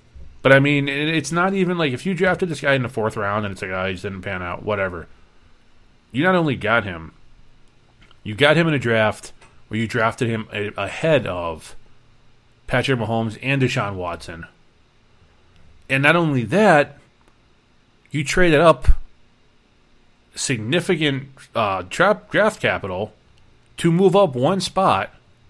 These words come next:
in front of a team that was not going to select a quarterback.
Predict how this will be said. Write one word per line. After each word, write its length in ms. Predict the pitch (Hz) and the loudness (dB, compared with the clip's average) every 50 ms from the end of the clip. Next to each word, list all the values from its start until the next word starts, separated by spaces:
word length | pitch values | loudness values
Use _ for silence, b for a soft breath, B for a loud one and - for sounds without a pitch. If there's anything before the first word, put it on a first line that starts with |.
| - - _ _ _ - _ _ - - | -20 -20 _ _ _ -20 _ _ -8 -6
in 100 | 135 135 | -4 -4
front 180 | 135 214 214 | -2 -2 -2
of 60 | 185 165 | 0 -2
a 60 | 170 | -2
team 580 | - - 214 233 220 190 147 135 139 135 135 - - - - - | -2 -2 -2 0 0 0 0 0 0 -2 -6 -10 -18 -16 -10 -6
that 100 | 151 165 | -2 0
was 160 | 196 185 185 | 0 0 0
not 360 | 196 202 220 220 220 185 156 | 0 2 2 2 2 0 0
going 260 | - 202 220 226 214 | 2 2 2 2 2
to 100 | - 214 | 2 0
select 380 | 196 - - 196 202 196 202 - | 0 2 2 2 2 2 0 -2
a 40 | 190 | 2
quarterback. 640 | - 233 254 247 226 208 190 156 131 - - - | 6 6 8 8 8 6 4 4 2 0 -8 -14